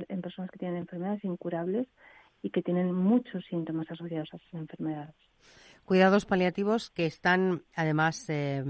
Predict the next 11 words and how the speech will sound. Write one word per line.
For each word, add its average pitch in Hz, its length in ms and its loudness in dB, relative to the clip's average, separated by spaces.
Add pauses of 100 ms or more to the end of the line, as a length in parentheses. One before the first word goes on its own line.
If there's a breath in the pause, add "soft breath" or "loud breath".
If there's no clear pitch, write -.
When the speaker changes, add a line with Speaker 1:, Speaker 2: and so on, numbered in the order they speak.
(520 loud breath)
Speaker 2:
pensados 160 540 0
para 156 220 0
cuidar, 165 500 2
evidentemente, 160 640 2
en 139 100 2
mayúsculas, 143 680 0
Speaker 1:
Ujú. 170 100 -4
Speaker 2:
¿no? 190 120 2
En 151 160 0
esos 147 300 -6
momentos 147 520 -4